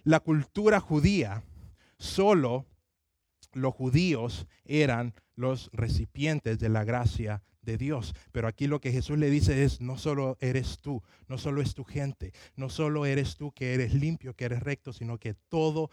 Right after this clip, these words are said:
el mundo, porque de tal manera amó Dios al mundo,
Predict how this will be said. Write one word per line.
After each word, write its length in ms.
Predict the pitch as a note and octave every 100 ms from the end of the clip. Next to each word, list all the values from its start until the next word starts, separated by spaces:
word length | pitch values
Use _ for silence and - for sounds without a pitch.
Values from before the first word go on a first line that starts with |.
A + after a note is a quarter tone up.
| - -
el 180 | A#2+ B2+
mundo, 320 | C#3+ C3 A2
porque 340 | A#2+ - A#2
de 140 | G#2+ G#2
tal 440 | - D3 E3 F#3 - _
manera 640 | A#2+ A#2+ C3 E3 B2+ G2+ F#2 - - _ _ _ -
amó 500 | A2+ A2+ C3 D#3+ - _ _ _ -
Dios 400 | B2+ A#2 - -
al 160 | A#2
mundo, 480 | A#2+ B2 A2+ G2+ G2+